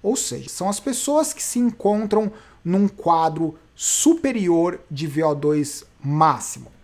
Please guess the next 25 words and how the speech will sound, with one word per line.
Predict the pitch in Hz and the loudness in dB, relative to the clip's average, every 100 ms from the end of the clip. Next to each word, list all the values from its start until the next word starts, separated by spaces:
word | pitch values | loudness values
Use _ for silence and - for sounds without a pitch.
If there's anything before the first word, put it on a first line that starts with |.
| - - | -20 -20
Se | |
vocês | - 226 | -12 -10
quiserem, | - 214 220 | 0 2 4
parem | 208 214 226 233 240 | 2 2 4 4 0
pra | 214 180 | -4 -8
dar | 175 | -6
uma | 185 180 | -4 -2
olhada | 160 156 151 151 - - - | -2 -2 -4 -6 -8 -20 -8
nas | 151 131 | -6 -2
outras | 147 143 143 - | -2 -2 -8 -8
faixas. | - - - - - _ - - - - - _ _ _ _ _ _ _ _ _ _ _ _ - | -14 -16 -16 -20 -20 _ -20 -20 -20 -20 -20 _ _ _ _ _ _ _ _ _ _ _ _ -2
Uma | 277 359 | 2 4
pessoa | 339 - 262 277 233 - _ _ _ _ _ _ _ | 2 2 6 4 4 -8 _ _ _ _ _ _ _
entre | 214 226 214 185 | -2 0 0 -4
vinte | 156 294 339 285 | -2 -2 0 -4
e | |
vinte | 196 247 240 | 0 -2 0
e | |
nove | 208 208 180 | 0 0 0
anos, | 156 127 - - | -2 -4 -10 -12
que | - 240 | -4 -2
tem | 226 160 143 - | 0 0 -2 -10
quarenta | - 214 240 349 349 | 2 4 4 2 4
e | 339 277 | 4 6
um | 269 254 | 4 2